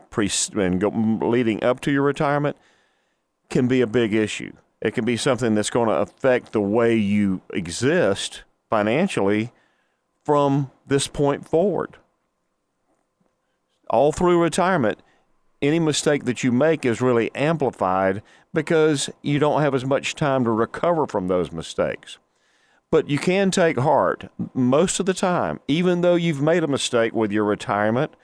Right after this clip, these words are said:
with your retirement planning, maybe leaving things out, there's a good chance that it can be fixed as long as you address it early on. And that's what I wanna go through today is some retirement s-, mistakes that I've seen people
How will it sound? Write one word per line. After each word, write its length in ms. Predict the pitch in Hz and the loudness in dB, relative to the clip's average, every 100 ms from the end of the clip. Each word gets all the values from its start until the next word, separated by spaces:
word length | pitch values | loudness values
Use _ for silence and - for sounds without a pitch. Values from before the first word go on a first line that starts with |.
| _ _ - | _ _ -4
with 180 | 113 110 | -2 2
your 140 | 110 | 2
retirement 560 | 110 - 120 110 104 - | 0 0 0 0 0 -2
planning, 540 | 110 104 101 117 147 - _ _ | -2 0 0 0 -2 -6 _ _
maybe 300 | 98 117 120 | 0 2 2
leaving 460 | 110 120 123 117 104 | 2 2 2 0 0
things 340 | 123 110 101 | 0 0 0
out, 380 | 110 120 139 - _ _ _ _ _ _ _ | 0 0 -2 -8 _ _ _ _ _ _ _
there's 180 | 151 151 | 0 0
a 40 | |
good 260 | 131 175 175 | 0 0 0
chance 540 | - 208 214 123 - - - | 0 0 0 -2 -4 -8 -2
that 160 | 147 | 0
it 100 | 151 | 0
can 160 | - 143 | 0 0
be 120 | 143 | -2
fixed 640 | - 214 208 - - - - _ _ _ _ - | 0 0 0 -2 -8 -18 -20 _ _ _ _ -4
as 160 | 135 | 0
long 240 | 139 139 135 | 2 4 2
as 100 | 120 | 2
you 120 | 127 | 0
address 400 | 117 123 117 - | 0 0 0 -2
it 100 | - | -4
early 340 | - 117 113 113 | 0 2 2 2
on. 320 | 147 131 - - _ _ _ - | 0 -2 -6 -14 _ _ _ -4
And 100 | 147 | 0
that's 240 | 180 208 - | 0 0 0
what 140 | 170 | 2
I 20 | |
wanna 300 | 156 156 131 | 4 4 2
go 200 | 110 135 | 2 2
through 240 | 135 123 95 | 2 0 0
today 400 | 92 98 98 101 | 0 2 2 2
is 220 | - 107 | 0 -2
some 180 | 143 131 | 0 -2
retirement 480 | 127 175 160 151 113 | -2 -2 -2 -2 -4
s-, 60 | - | -4
mistakes 560 | 120 - 131 123 - | -4 0 2 2 0
that 180 | 113 98 - - | -2 -2 -4 -2
I've 220 | 147 147 | -2 0
seen 240 | 131 107 | 0 0
people 480 | 113 98 98 87 101 | 0 -2 -2 -2 -6